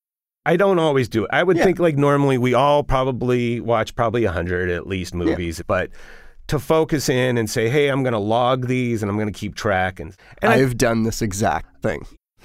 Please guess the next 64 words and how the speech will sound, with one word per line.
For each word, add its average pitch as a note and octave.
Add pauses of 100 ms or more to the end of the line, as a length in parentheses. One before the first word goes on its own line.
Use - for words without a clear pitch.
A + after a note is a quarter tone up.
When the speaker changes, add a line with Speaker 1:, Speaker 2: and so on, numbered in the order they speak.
(200)
Speaker 2:
I C#3
haven't D#3+
done D#3+
it D3+
in C#3
a -
while, A2
but G#2+
when A#2+
I A2
was A2
in B2
my A2
twenties, G2
I F#2+
did G2
it G2+
Speaker 1:
You -
Speaker 2:
multiple C#3+
Speaker 1:
wanna F#3+
Speaker 2:
times. A2
Speaker 1:
see, D3 (260)
and F3+
I've C4+
kept F#3
up F3
with C#3+
it. A2+ (160)
It's D3+
kind F3
of D#3
like, D3
"I'll C#4
do E3
this D#3+
every E3+
year," D#3+
and A2
then F#2+
you F2
can't. D#2
No, D2
you F#2
would F2+
have F#2+
no F2+
life C#2+
then B1
if G#1
you -
did A#1
it. - (100)
But B2+ (680)
every F#3+
five D#3+
years D3+
seems B2
to A#2+
be A2+
a G#2+
good A#2
time A2+
to, A2+
one, A#2